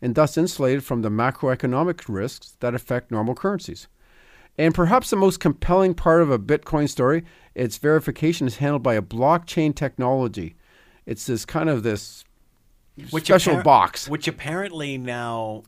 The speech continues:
Speaker 2: financial, traditional financial institutions are looking into. Like,
Speaker 1: Absolutely.
Speaker 2: they're trying to learn something from all of this.
Speaker 1: You're absolutely right. And it's a complex mathematical protocol that ensures the safety,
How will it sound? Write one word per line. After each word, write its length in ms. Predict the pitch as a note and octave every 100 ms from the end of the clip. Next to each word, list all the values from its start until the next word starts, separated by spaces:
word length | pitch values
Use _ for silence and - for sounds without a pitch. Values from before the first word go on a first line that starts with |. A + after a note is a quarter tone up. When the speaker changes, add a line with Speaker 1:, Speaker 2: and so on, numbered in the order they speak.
| _ _ _ _
Speaker 2:
financial, 680 | - A#2 A#2 B2+ C3+ B2 A#2
traditional 540 | - A2+ A#2+ - B2
financial 640 | A2 A2 G#2+ A2 G#2 G#2 G2+
institutions 840 | G#2+ G2+ - - F#2+ - F#2+ E2+
are 100 | F2+
looking 360 | F2 F2+ - F2+
into. 320 | D#2+ D#2 - C#2 - _
Like, 140 | A2
Speaker 1:
Absolutely. 480 | F2+ A#2+ G2+ F#2+ F2+
Speaker 2:
they're 120 | A2+
trying 220 | G#2+ A2+ A2
to 60 |
learn 340 | G2 G2 F#2+ F#2
something 400 | - E2+ D#2 D2
from 160 | E2+
all 180 | D2 C#2+
of 100 | C2
this. 280 | C2 - - _ -
Speaker 1:
You're 240 | - B2
absolutely 340 | A#2 A#2+ B2+ G#2+
right. 140 | G2 F2
And 200 | A#2+ B2+
it's 180 | C3+
a 80 | C3+
complex 640 | A#2 - E3+ F3+ E3+ -
mathematical 560 | C#3 C3+ C#3 C3 B2 -
protocol 480 | - C#3+ A#2+ - G#2+
that 140 | G#2+ G#2
ensures 520 | G#2+ - D#3+ D#3+ -
the 80 | A#2
safety, 680 | - D#3+ E3+ E3+ F#3 G3+